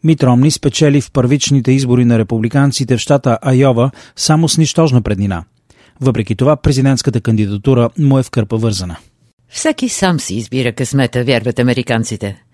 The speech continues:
Speaker 2: На техните президенти обаче често просто им върви на късмет.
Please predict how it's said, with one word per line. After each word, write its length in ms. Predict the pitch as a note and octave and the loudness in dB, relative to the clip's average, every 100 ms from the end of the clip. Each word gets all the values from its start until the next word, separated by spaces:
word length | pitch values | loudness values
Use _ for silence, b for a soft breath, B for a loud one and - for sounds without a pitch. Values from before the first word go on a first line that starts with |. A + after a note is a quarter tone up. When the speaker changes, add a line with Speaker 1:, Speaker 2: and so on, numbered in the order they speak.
| b b b - | b b b -2
Speaker 2:
На 100 | C4+ | 0
техните 360 | F4 D4 C#4+ A#3+ | 2 2 2 2
президенти 580 | G3+ F#3+ G3 A#3+ C3 | 2 2 4 2 2
обаче 320 | A#2 E3 - G3 | -2 -2 -4 -4
често 340 | F#3 - D3+ | -2 -2 -2
просто 340 | - D3+ - | 0 -2 0
им 140 | D3+ C#3+ | -2 0
върви 300 | D3+ C#3 B2 | 0 0 0
на 100 | G2+ | -2
късмет. 540 | A2+ - A#2 F2+ - | -8 -6 -6 -8 -14